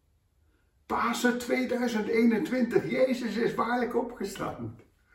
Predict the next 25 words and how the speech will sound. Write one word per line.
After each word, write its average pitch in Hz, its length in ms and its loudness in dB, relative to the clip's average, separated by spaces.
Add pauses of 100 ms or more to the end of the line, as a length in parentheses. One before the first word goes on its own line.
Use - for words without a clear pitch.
Halleluja. 233 880 -2 (2750)
Weet 135 160 -6
je, - 80 0
we - 60 -2
kunnen 175 240 4
op 160 100 -6
een 151 140 -2
bepaald 180 280 -2
moment, 151 460 -4
een 117 200 -6
bepaalde 147 440 0
manier 147 320 4
misschien 127 540 0 (260)
in 160 200 8
Jezus 156 440 2
geloven. 139 520 -6 (1700)
Misschien 151 360 8
zit 151 240 6
je 160 60 2
hier, 175 220 4
je 143 200 6
luistert 156 500 0
en 139 100 -2
je 147 100 2
denkt: 147 300 -2